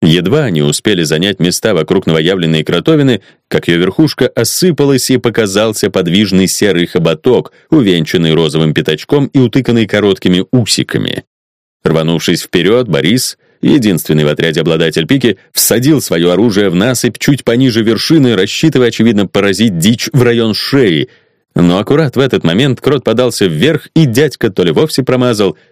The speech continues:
то ли лишь подранил зверя. Крутя туда-сюда хоботком, подземный ползун проворно перевалил через края кротовины, замер на миг и, перебирая уродливыми лапами, напоминавшими злую карикатуру на человеческие руки,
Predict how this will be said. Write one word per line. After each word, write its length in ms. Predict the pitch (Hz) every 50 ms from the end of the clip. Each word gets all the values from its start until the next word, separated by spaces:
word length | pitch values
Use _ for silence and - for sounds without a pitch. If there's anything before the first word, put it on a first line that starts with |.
| _ _ _
то 180 | - 85 71 -
ли 200 | 113 98 78 69
лишь 280 | 92 120 135 - - -
подранил 500 | - 98 82 87 90 92 90 80 71 67
зверя. 420 | 58 58 60 62 58 53 53 - - _ _ _ _ _ _ _ _ _ _ _ _ _ _
Крутя 360 | - 190 - 90 - 131 127
туда-сюда 500 | - 101 92 101 104 - - 92 95 98
хоботком, 520 | - - 82 82 82 - - 139 139 123 95
подземный 460 | - 82 78 71 95 113 113 98 90
ползун 480 | - 87 87 87 87 120 143 139 101
проворно 480 | 101 95 90 104 127 156 151 127 123 113
перевалил 400 | - 113 113 110 110 113 123 110
через 320 | - - 101 95 92 -
края 280 | - - 90 92 90 82
кротовины, 540 | - 80 80 78 135 147 135 120 117 104 - - _ _ _ _
замер 460 | - 92 - - 110 139 139 127 117 107
на 100 | 107 104
миг 260 | 98 95 92 - - _ _ _ _ _ _
и, 120 | 156 165 151
перебирая 480 | - 135 127 123 127 123 123 120 117
уродливыми 560 | 117 113 110 117 113 92 92 90 92 87 85
лапами, 380 | 82 78 92 123 123 - 120 120
напоминавшими 680 | 113 113 - 113 107 104 104 107 104 - - 104 101 95
злую 280 | 85 78 90 101 104
карикатуру 500 | 95 95 90 90 92 85 80 98 95 92
на 100 | 87 90
человеческие 580 | - - 87 87 90 90 90 - - - - 85
руки, 340 | 85 87 80 - - -